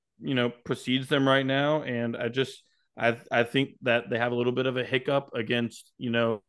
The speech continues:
a evenly, if not a l-,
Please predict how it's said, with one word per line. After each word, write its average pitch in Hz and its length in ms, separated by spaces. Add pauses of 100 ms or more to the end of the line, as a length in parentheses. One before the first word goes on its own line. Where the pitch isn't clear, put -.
(260)
a 113 480 (1200)
evenly, 156 640
if 139 240
not 139 360
a 131 40
l-, 127 260